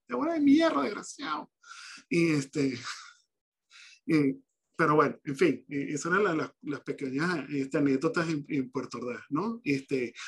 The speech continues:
oye, este, pero antes que se me olvide, ¿no? A los, a los panas que me escribieron, son de Puerto Ordaz, este, fuimos a la escuela, mi pana Nimio y mi pana Argeni, de verdad, este, uno que, ah, yo creo que Nimio sigue viviendo en Venezuela, Argeni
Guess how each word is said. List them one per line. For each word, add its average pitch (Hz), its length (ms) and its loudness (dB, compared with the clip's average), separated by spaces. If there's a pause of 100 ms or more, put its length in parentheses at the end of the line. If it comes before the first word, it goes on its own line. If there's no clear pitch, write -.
oye, 175 340 4 (200)
este, 151 320 -2
pero 143 180 -4
antes 143 180 0
que 214 60 -4
se 226 100 -4
me 180 60 0
olvide, 139 380 4
¿no? 160 140 -2
A 170 60 2
los, 135 200 -2
a - 80 -6
los 135 140 -2
panas 151 240 0
que 233 80 -4
me 208 80 -2
escribieron, 151 600 0 (320)
son 156 220 2
de 156 100 2
Puerto 190 320 2
Ordaz, 147 300 0 (360)
este, 151 420 -2
fuimos 147 320 0
a 196 40 -2
la 180 100 2
escuela, 156 520 -2
mi 156 120 -4
pana 139 280 0
Nimio 175 440 8
y - 40 0
mi 147 80 -2
pana 143 260 -4
Argeni, 170 400 0
de 160 100 2
verdad, 139 320 -2 (360)
este, 165 300 0
uno 147 240 4
que, 185 80 0
ah, 156 360 -2
yo 151 120 -4
creo 180 160 0
que 196 120 0
Nimio 160 300 0
sigue 175 300 -2
viviendo 160 320 -2
en 175 100 -4
Venezuela, 160 540 -2
Argeni 147 460 -2